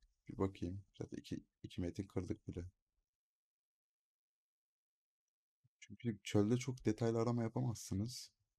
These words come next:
Yapamayınca da hani bakacağınız belli başlı yerler buralar. Şu taraflar da var tabii. Taraflarda ruh metni çıkıyor genelde. Gölge metni de çıkıyor tabii ama ruh metni daha çoğunlukla.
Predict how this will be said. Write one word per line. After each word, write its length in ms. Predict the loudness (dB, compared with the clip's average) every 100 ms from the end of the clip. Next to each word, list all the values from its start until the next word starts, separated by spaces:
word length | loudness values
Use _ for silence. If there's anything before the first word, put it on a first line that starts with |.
| _ _ _ _ -2
Yapamayınca 680 | 0 2 4 6 6 4
da 220 | 4 2
hani 160 | 0 -2 -6 _ _ -6
bakacağınız 580 | -6 -4 0 0 0 0
belli 260 | 2 2
başlı 340 | 2 0 -2 0
yerler 360 | 2 2 2
buralar. 500 | 2 0 -2 -6 -14 -20 -20 _ -16
Şu 160 | -10 0
taraflar 500 | 2 2 2 2 4
da 120 | 4
var 120 | 2 0
tabii. 340 | -2 -4 -8 -12 _ _ _ _ _ -20 -20 _ _ _ _ _ _ _ _ -2
Taraflarda 500 | 0 0 2 4 4
ruh 120 | 4
metni 340 | 2 0 -2 -6
çıkıyor 360 | -6 -6 -4
genelde. 460 | -2 0 -2 -2 -2 2
Gölge 200 | 4 4
metni 300 | 2 2 0
de 60 | 0
çıkıyor 300 | -2 -4 -2
tabii 200 | -2 0
ama 260 | 2 0
ruh 160 | 0 0
metni 320 | 0 0 -2
daha 180 | 0 0
çoğunlukla. 680 | -2 -2 -2 -6 -6 -6